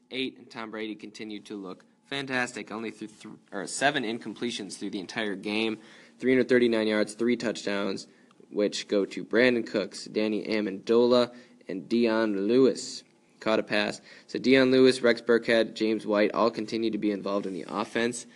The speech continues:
Uh, wasn't a great day for James White, though. He had thirteen yards, uh, on five rushes, didn't get involved in the passing game at all, surprisingly.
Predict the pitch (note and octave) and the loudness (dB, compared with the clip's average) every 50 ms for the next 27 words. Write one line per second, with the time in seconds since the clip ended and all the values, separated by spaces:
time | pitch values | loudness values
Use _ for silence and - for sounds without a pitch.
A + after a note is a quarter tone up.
0 | - - _ _ - - D#2+ D#2+ D2+ D#2 G#2+ D3+ G3+ A#3 C4+ C4 A#3 F#3 G3 G3 | -20 -20 _ _ -6 -4 -2 0 2 6 6 6 8 8 6 6 8 8 10 10
1 | F#3 E3+ F3+ F3 F3+ E3+ D3 B2+ B2+ B2+ B2 A#2+ A2 - A2 G#2+ A2+ A2 - - | 10 8 8 6 6 4 2 2 4 6 6 4 4 0 0 2 2 2 2 0
2 | G2+ F#2 G2 A#2+ - - - B2+ C3 - - - C#3+ B2+ A#2+ A2+ A2 A2 A2+ A2+ | -2 0 0 -2 -2 2 4 6 6 6 6 2 0 2 2 2 2 4 4 2
3 | A2 - - - _ - - - - _ _ - - G#2 G2 F#2 C#2 E2 G2 G2+ | 2 -2 -10 -12 _ -20 -20 -20 -20 _ _ -10 -6 -4 -4 -4 -4 -4 -6 -6
4 | - - G#2+ A2 A2 - - G2+ G2+ G#2 - - G#2+ G#2+ A2 A2 - G#2+ A2+ A#2 | -4 -2 2 2 2 0 0 -2 -2 0 0 0 -2 -2 -2 -4 -6 -4 -4 0
5 | A2+ A#2 A2+ A2 G#2 G2+ G2+ G2+ - - F#2+ F#2 F#2 - - A#2 G#2+ - - A2+ | 0 0 0 0 0 -2 -2 -4 -4 -6 -10 -10 -10 -8 -6 -6 -6 -4 -6 -6
6 | G#2 G2+ G2 F#2+ F#2 - - F#2+ G#2 A#2 A2+ - - - - A#2 A2 G#2+ G#2+ E2+ | -4 -4 -4 -6 -6 -6 -2 0 2 2 2 0 -2 -8 -6 -4 -2 -2 -2 -2
7 | F2+ E2+ E2+ F2 - | -6 -10 -10 -12 -12